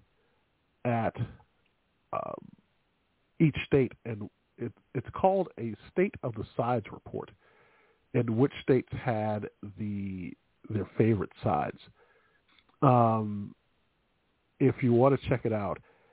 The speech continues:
that's a great Huffington Post article about that. Um, stuffing was the preferred side in twenty-seven states with mashed potatoes. Um, it was, uh, respondents in Massachusetts were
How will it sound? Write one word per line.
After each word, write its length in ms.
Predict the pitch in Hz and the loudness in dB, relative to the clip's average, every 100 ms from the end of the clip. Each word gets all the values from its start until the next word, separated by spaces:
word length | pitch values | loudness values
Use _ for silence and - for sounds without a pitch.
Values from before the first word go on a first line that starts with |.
| _ - | _ -6
that's 180 | 107 - | -6 -4
a 60 | 107 | -2
great 260 | 113 110 | 0 0
Huffington 480 | - 113 104 101 92 | 0 0 -2 -8 -4
Post 280 | - 107 - | 0 0 -2
article 340 | 90 90 - 80 | -4 -4 -4 -4
about 300 | 90 80 - | -2 -4 -4
that. 240 | 92 87 - _ | -4 -4 -8 _
Um, 640 | 98 - 85 85 - - - _ _ _ _ _ _ _ _ _ - - | 2 2 0 -4 -10 -14 -16 _ _ _ _ _ _ _ _ _ -10 0
stuffing 320 | 165 160 127 | 2 2 0
was 180 | 110 104 | -4 -8
the 60 | - | -10
preferred 380 | 110 - 113 95 - | -14 -8 -8 -4 -4
side 200 | 104 - | -4 -6
in 100 | - | -4
twenty-seven 460 | 113 101 113 95 - | -4 -2 -6 -6 -2
states 280 | 117 107 - | -2 -2 -4
with 140 | - | -4
mashed 260 | 113 107 - | -2 -2 -6
potatoes. 380 | - 131 113 113 - - _ _ _ _ _ - | -2 0 2 0 -4 -16 _ _ _ _ _ -6
Um, 460 | 98 85 85 55 - _ _ _ _ _ _ _ _ _ _ _ _ _ _ _ _ _ _ _ _ _ _ - | -4 -4 -6 -10 -18 _ _ _ _ _ _ _ _ _ _ _ _ _ _ _ _ _ _ _ _ _ _ 2
it 300 | 135 131 - | 4 4 2
was, 460 | 123 120 117 113 101 - | 0 2 2 0 -2 -6
uh, 140 | 101 82 | -6 -6
respondents 460 | - - 135 139 - | -6 2 4 4 0
in 80 | 110 | -2
Massachusetts 640 | 123 127 - 175 165 | -2 -2 -2 -2 -2
were 60 | 135 | -6